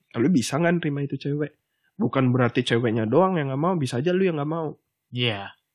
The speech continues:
Speaker 1: Tapi itu belum terlalu baper cewek.
Speaker 2: Hmm.
Speaker 1: Kalau lu lebih lama dari ini, cewek udah keburu baper.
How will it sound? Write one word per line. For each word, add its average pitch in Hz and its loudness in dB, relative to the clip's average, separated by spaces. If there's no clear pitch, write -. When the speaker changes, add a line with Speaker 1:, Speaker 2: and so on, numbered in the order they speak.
Speaker 1:
Tapi 151 -2
itu 220 -2
belum 214 2
terlalu 196 2
baper 220 2
cewek. 202 -4
Speaker 2:
Hmm. 135 -8
Speaker 1:
Kalau 170 6
lu 247 6
lebih 214 4
lama 180 2
dari 165 2
ini, 190 -4
cewek 214 -4
udah 208 -2
keburu 175 2
baper. 180 -6